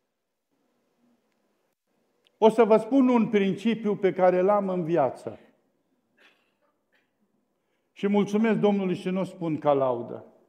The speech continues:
Poți să-mi faci cel mai mare rău în viață, poți să-mi fii cel mai mare dușman.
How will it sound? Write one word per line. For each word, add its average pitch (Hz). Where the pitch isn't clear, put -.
Poți 254
să-mi 220
faci 208
cel 226
mai 196
mare 185
rău 165
în 151
viață, 123
poți 220
să-mi 202
fii 196
cel 240
mai 196
mare 160
dușman. 131